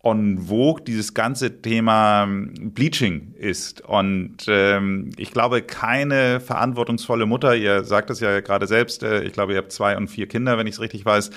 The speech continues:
ähm, würde auf die Idee kommen, seine Teenager-Tochter, Sohn, whatever, mit vierzehn zu erlauben, äh, ein Zahnbleaching zu benutzen. Und wenn ihr jetzt sagt, ihr benutzt das jetzt sogar schon bei Kindern,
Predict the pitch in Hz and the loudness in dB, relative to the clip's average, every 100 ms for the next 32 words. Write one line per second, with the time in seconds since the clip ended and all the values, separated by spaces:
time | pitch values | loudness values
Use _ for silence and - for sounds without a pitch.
0 | - - 110 104 107 104 104 101 98 95 | -18 -16 -4 2 4 4 2 0 -2 -2
1 | 101 110 131 92 110 - 104 107 131 151 | 0 2 4 2 0 -4 -4 0 0 0
2 | 113 110 110 107 101 - - - 190 160 | 0 0 2 0 0 -4 -8 0 2 4
3 | 113 - - 107 101 - - _ - 135 | 2 0 0 4 4 2 -4 _ -2 -2
4 | - 123 117 113 127 - - - - - | 0 2 2 2 -4 -14 -18 -20 -20 -18
5 | 143 123 135 131 127 117 120 117 - 127 | -4 2 4 4 -2 0 2 2 2 2
6 | 120 104 156 - - - - 117 - - | 4 4 2 -4 -20 -20 -10 -8 -8 -12
7 | _ - - 160 151 - 127 143 - 139 | _ -12 -4 -4 -2 -4 -2 -4 -4 -2
8 | 110 117 139 131 139 170 - - 120 117 | 2 2 2 0 -2 -4 -6 0 4 4
9 | 123 117 151 240 208 - 120 104 104 101 | 2 0 2 2 2 0 0 0 -2 -2
10 | 92 90 - 120 165 - 120 113 117 139 | -2 -2 -2 -4 -2 0 2 2 0 0
11 | 147 151 123 127 131 - 113 110 120 - | 0 2 2 2 -2 -6 -2 0 0 -2
12 | 113 110 - 107 101 113 92 92 - 175 | -4 -4 -4 0 0 0 -2 -2 -2 0
13 | 220 226 95 127 | 2 4 2 0